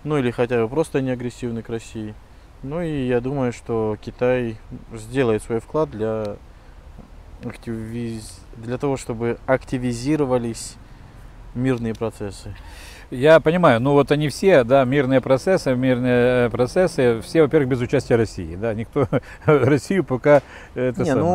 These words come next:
Speaker 1: ну, с Китаем у России хорошие отношения, и
Speaker 2: Да,
Speaker 1: когда
Speaker 2: но все равно
Speaker 1: первый
Speaker 2: они
Speaker 1: план
Speaker 2: свои планы
Speaker 1: из
Speaker 2: проявляют,
Speaker 1: России
Speaker 2: извините,
Speaker 1: показывают,
Speaker 2: сначала,
Speaker 1: Россия сказала: «Нормально».
Speaker 2: сначала нужно это обсудить с Россией, согласна она ли вообще на такой план. И лично я украинец, я люблю Украину,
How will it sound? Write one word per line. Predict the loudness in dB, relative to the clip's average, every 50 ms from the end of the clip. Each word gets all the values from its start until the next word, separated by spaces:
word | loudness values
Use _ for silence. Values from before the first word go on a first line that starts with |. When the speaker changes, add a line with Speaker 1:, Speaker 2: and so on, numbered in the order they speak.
| 0 0 -2
Speaker 1:
ну, | -4
с | -4 -6
Китаем | -4 0 2 2 2 2
у | 2
России | -2 -2 -2 -4 -6
хорошие | -6 -4 -2 -2 -2 -2 -2 -4
отношения, | -2 -2 -4 -6 -4 -6 -6 -4 -4 -4 -4 -4 2
и | 6
Speaker 2:
Да, | 8 8 8 8
Speaker 1:
когда | 6 4
Speaker 2:
но | 4 6
все | 6 6
равно | 6 8 8 6
Speaker 1:
первый |
Speaker 2:
они | 6 6 6
Speaker 1:
план | 6 8
Speaker 2:
свои | 8 8
планы | 8 8 8 8 6
Speaker 1:
из | 4
Speaker 2:
проявляют, | 4 4 4 6 6 6 6
Speaker 1:
России | 4 2
Speaker 2:
извините, | 2 2 4 4
Speaker 1:
показывают, | 4 4 4 4 6
Speaker 2:
сначала, | 6 6 6
Speaker 1:
Россия | 4 0 -4
сказала: | -4 -2 0 0 0
«Нормально». | 0 -2 -4 -4 -2
Speaker 2:
сначала | -2 -2 2 4 6 6 8 6
нужно | 6 4 2 2 2 4 4 4 6 6
это | 6 6 6 6
обсудить | 4 4 2 -4 -4 -2 -4 -2
с | 0
Россией, | 0 0 0 0 0 0 0 -2
согласна | -2 -4 -4 0 2 2 2 2 2 0
она | 2 2 2 2 0
ли | 2 0
вообще | 0 0 -2 -2 -2 -2 -2
на | -2 -4 -6 -6
такой | -6 -6 -4 -6 -4
план. | -2 -4 -4 -4 -4 -8 -14 -20 -20 -20 -20 -20 -20 -20 -16 -10
И | -8 -6 -6 -6 -6 -8 -6
лично | -6 0 2 2 2 2 2 2 2 2 0
я | 2 4 8 10 10 10 8 4 -2 -14
украинец, | -12 -4 0 2 2 4 2 0 -2 -6 -8 -12 -14 -18 -20 -20 -20 -20 -20 -20 -10 -2
я | 0 0 2
люблю | 2 4 6 6 6 4
Украину, | 2 0 0 0 0 0 0 -2 -2 -4 -8 -12